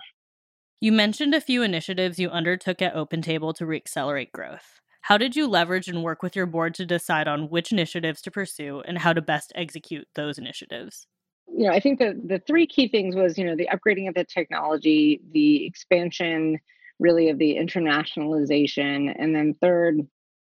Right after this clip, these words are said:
Speaker 2: was the, you know, the broadening of the footprint to more casual and everyday dining. Um, I think the, the other things that happened in the background, I think those were the explicit things. I think the implicit things were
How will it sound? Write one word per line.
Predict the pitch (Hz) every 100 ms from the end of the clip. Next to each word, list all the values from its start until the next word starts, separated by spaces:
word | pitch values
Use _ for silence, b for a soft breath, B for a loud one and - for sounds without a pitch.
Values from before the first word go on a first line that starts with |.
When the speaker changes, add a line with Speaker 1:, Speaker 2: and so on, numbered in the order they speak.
| -
Speaker 2:
was | 185 170 131
the, | 147 160
you | 160 147
know, | 156 151
the | 156
broadening | 165 151 156 160 151
of |
the | 147 151
footprint | 151 165 147 147 -
to | -
more | 160 147 139
casual | - 143 147 147
and | 143
everyday | 143 147 143
dining. | 139 135 135 117 - B B B B -
Um, | 170 160 151 -
I |
think | 196 269 240 - _ _
the, | 170 196 175 151 160
the | 180 -
other | 277 311
things | 277 254 214 196
that | 170
happened | 185 190 180 180 165
in |
the | 151
background, | 156 185 180 165
I | 160
think | 196 180
those | 180
were | 160 160
the | 151 -
explicit | 156 - - 147 147 -
things. | 151 156
I | 165
think | 160 170
the | 151
implicit | - 247 240 202 180
things | - 175 170 156
were | 165 160 160